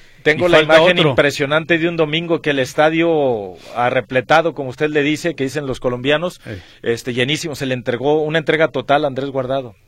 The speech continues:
Speaker 2: Sí, un
Speaker 1: En un homenaje, un
Speaker 2: se le entregó algo especial a él, pero ese fue cuando se retiró, ¿no?
Speaker 1: No, pero antes de que
Speaker 2: Con,
Speaker 1: se
Speaker 2: con un,
Speaker 1: retirara.
Speaker 2: con una charola o algo
Speaker 1: Sí,
Speaker 2: así,
Speaker 1: no,
Speaker 2: ¿te
Speaker 1: no, pero
Speaker 2: acuerdas?
Speaker 1: antes de que se retirara.
Speaker 2: Sí.
Speaker 1: Es más, no, do-, ¿dónde fue la moda? ¿Ahí era que les aventaban muñecos o algo así? O,
Speaker 2: Sí, ¿no?
Speaker 1: sí,
Speaker 2: Sí,
Speaker 1: ahí,
Speaker 2: sí, sí.
Speaker 1: ahí mismo fue.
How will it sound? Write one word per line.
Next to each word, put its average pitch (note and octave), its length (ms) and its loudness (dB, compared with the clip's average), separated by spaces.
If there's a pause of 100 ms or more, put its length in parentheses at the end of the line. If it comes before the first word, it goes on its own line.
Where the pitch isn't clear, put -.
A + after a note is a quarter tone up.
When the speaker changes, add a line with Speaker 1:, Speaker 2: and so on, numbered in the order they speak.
(360)
Speaker 2:
Sí, C#3+ 320 -6
un C#3+ 120 -2
Speaker 1:
En A#2+ 180 -2
un C3 60 -2
homenaje, B2+ 560 -2
un C3 360 -8
Speaker 2:
se C3+ 140 -4
le C3+ 60 -4
entregó B2 320 -2
algo E3+ 220 0
especial C#3+ 420 -6
a C#3+ 80 -2
él, D3 160 -6
pero C#3 100 -4
ese D#3 80 -8
fue E3 100 -12
cuando F3+ 180 -8
se B2+ 100 -10
retiró, A#2 380 -8
¿no? F3 200 -12 (560)
Speaker 1:
No, C#3 320 2
pero C#3 220 4
antes D#3+ 260 4
de F3+ 60 -4
que - 100 -4
Speaker 2:
Con, - 60 -6
Speaker 1:
se D3+ 80 -2
Speaker 2:
con C3+ 100 0
un, C#3+ 60 2
Speaker 1:
retirara. D#3+ 360 2
Speaker 2:
con C#3 100 -8
una E3 120 0
charola C#3 500 0
o B2+ 100 0
algo C#3+ 100 0
Speaker 1:
Sí, E3 80 2
Speaker 2:
así, D#3+ 100 -4
Speaker 1:
no, F3+ 60 0
Speaker 2:
¿te F#3 80 2
Speaker 1:
no, F#3+ 60 2
pero D3 100 0
Speaker 2:
acuerdas? E3 100 6
Speaker 1:
antes G3+ 200 0
de G3 60 -4
que E3+ 120 -4
se D#3+ 100 -2
retirara. D#3 480 0
Speaker 2:
Sí. C3+ 320 -6
Speaker 1:
Es D3+ 100 0
más, F#3+ 140 0
no, G3 220 -4
do-, F3 240 2
¿dónde G3+ 500 0
fue F#3 140 -2
la F#3 100 2
moda? F3 220 2
¿Ahí E3+ 160 4
era G3 180 4
que F#3+ 100 -6
les D#3 140 -6
aventaban D#3+ 400 0
muñecos F3+ 560 -8
o C#3 180 -6
algo D#3+ 200 -4
así? G3+ 200 -10
O, A2+ 460 -6
Speaker 2:
Sí, D#3 80 -6
¿no? D3 160 -6
Speaker 1:
sí, D#3+ 220 -6
Speaker 2:
Sí, D3+ 80 -6
Speaker 1:
ahí, C#3 220 0
Speaker 2:
sí, D#3+ 40 -6
sí. D#3 80 0
Speaker 1:
ahí D3 140 2
mismo D#3 260 -8
fue. C#3+ 180 -8